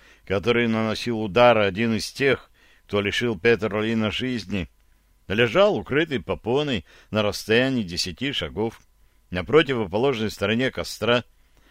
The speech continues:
где кашлял и сопел носом, под пристальным взглядом двух маравцев, которым Горн приказал нести дозор. Дозор? А может, охрану?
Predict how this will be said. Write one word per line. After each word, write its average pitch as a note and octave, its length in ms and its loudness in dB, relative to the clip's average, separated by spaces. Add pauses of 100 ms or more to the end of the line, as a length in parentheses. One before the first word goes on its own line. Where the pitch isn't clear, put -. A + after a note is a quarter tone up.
(120)
где G#2 220 0
кашлял G#2+ 600 2
и F2+ 40 -8
сопел A2 420 -2
носом, G#2+ 500 -2 (920)
под A2 160 2
пристальным A#2 520 0
взглядом A2 580 2
двух G#2+ 300 -4
маравцев, A2+ 720 0 (480)
которым A2 380 0
Горн A#2 380 2
приказал G#2+ 480 -2
нести G#2 320 -6
дозор. F#2 640 -4 (800)
Дозор? G#2 600 0 (460)
А A2 140 2
может, A2+ 320 2
охрану? A2+ 560 0